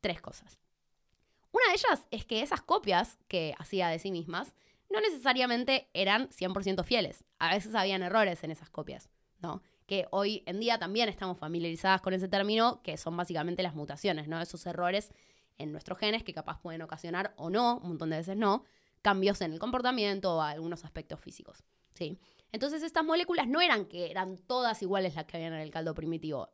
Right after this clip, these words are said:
Habían algunas que eran diferentes. También podían cambiar otras cosas de estas mismas moléculas autorreplicadoras, o los replicadores, como le llaman en el libro,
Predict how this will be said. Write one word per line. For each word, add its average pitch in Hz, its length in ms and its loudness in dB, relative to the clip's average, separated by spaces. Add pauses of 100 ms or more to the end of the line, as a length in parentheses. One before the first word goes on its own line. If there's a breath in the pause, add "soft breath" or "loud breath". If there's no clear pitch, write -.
(180)
Habían 254 300 2
algunas 277 320 2
que - 80 -6
eran 208 160 0
diferentes. - 560 -8 (560 soft breath)
También 381 260 2
podían 403 260 4
cambiar 269 300 4
otras 302 220 2
cosas 214 480 2
de 185 160 -2
estas 190 240 -4
mismas 202 260 -2
moléculas 180 480 -2
autorreplicadoras, 170 880 4 (500 soft breath)
o 190 140 2
los 180 160 0
replicadores, 175 600 0
como 156 200 -12
le 165 80 -8
llaman 185 280 -2
en 214 120 0
el 233 120 0
libro, 233 300 2